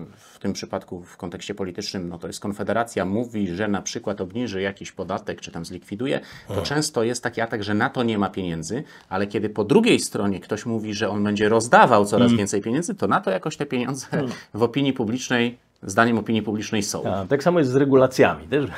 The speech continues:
Speaker 2: <laughs> zwróciłem uwagę, że jak ktoś chce wprowadzić nową regulację, jakąkolwiek, to, y, która często wymaga stworzenia nowego biura, nowych budynków, nowych urzędników, wyk-, wykształcenia tych ludzi, przygotowania do tego,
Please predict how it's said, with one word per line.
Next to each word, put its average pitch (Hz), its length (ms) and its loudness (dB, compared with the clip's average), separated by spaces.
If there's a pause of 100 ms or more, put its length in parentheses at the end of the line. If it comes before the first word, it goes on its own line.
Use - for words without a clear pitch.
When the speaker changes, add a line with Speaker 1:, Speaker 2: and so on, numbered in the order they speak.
(180)
Speaker 2:
<laughs> - 260 -16
zwróciłem 123 480 -2
uwagę, 113 340 4 (840)
że 104 120 0
jak 104 140 4
ktoś 175 320 4 (300)
chce 131 120 -2
wprowadzić 113 440 6
nową 113 240 6
regulację, 101 640 4 (880)
jakąkolwiek, 170 760 2
to, 147 400 6 (300)
y, - 80 -6
która 139 320 4
często 151 320 4
wymaga 135 380 8
stworzenia 123 420 2
nowego 120 320 4
biura, 117 440 6
nowych 113 240 2
budynków, 117 760 4
nowych 110 280 0
urzędników, 123 680 2
wyk-, 107 260 -6
wykształcenia 120 760 4
tych 120 180 0
ludzi, 107 400 0
przygotowania 120 760 2
do 104 120 2
tego, 110 340 2